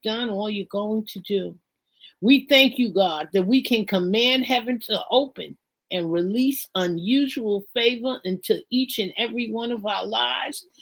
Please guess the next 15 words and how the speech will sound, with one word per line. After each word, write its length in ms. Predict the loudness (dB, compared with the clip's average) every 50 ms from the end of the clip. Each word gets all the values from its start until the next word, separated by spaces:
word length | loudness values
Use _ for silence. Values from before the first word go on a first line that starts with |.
| -20 -20 -20 _ _ _ 2
God, 320 | 4 6 6 6 4 2
we 180 | 2 2 4 6
ask 280 | 6 6 4 2 0
you 100 | 0 2
to 100 | 2 2
have 340 | 0 2 0 -2 -2 -2 -2
this 200 | -4 -4 -4 -4 -2
unusual 800 | -2 0 0 0 0 4 8 8 8 8 8 4 0 0 0 0 -2
favor 540 | 2 2 2 2 2 -2 -8 -12 -14 -16 -16 _ _ _ _ _ _ _ _ _ _ _ _ _ _ _ _ _ _ _ _ _ _ _ _ _ _ _ _
come 240 | -2 0 2 2
on 220 | 2 2 2 2 2
this 260 | 2 2 0 -4 -2 -2
earth 300 | -2 -2 -2 -6 -12 -14 -16 -16 -18 _ _ _ _ _ _ _ _ _ _ _ _ _ _ -4
to 120 | -4 -4
destroy 840 | -4 -4 -6 -4 -4 -4 -4 0 2 4 4 4 2 -4 -8 -16 -20